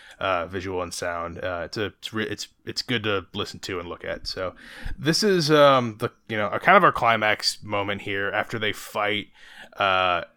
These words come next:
they, Amy goes in the bathroom and she's, like, crying and she's having, like, a panic attack kind of thing.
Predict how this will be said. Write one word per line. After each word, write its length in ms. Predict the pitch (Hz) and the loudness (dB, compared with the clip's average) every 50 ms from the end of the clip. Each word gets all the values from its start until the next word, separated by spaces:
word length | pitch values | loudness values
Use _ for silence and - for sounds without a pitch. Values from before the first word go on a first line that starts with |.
| _ - | _ -10
they, 360 | - 98 95 92 90 90 - - | -6 -4 -2 -2 -2 -2 -2 -2
Amy 380 | 104 107 113 117 120 120 117 | 0 0 0 2 0 0 0
goes 280 | 107 110 113 113 107 107 | 0 0 0 0 0 -2
in 60 | 107 | -4
the 80 | 104 95 | -6 -2
bathroom 560 | 95 120 127 131 120 - 123 120 120 117 110 | 2 4 4 4 4 2 0 -2 -2 -2 -2
and 160 | 104 98 95 | -4 -6 -6
she's, 580 | - - 101 95 95 92 90 85 - - - 104 | -8 -8 -6 -6 -6 -8 -8 -10 -12 -14 -14 -12
like, 160 | 101 92 90 | -12 -12 -6
crying 640 | - - 175 185 185 180 170 170 165 156 156 151 | 0 4 6 8 8 8 8 6 4 2 2 0
and 100 | 131 120 | -2 -2
she's 120 | - 101 92 | -4 -4 -4
having, 180 | 113 113 110 | -2 -2 0
like, 100 | 104 95 95 | -2 -2 -4
a 40 | 92 | 0
panic 280 | - 156 151 143 131 | 2 2 2 2 0
attack 280 | 131 - - 135 131 - | -2 0 0 0 0 0
kind 160 | - 131 131 | 0 -2 -2
of 80 | 120 - | -2 -2
thing. 340 | 131 127 127 123 120 120 | -2 -2 -2 -2 -6 -8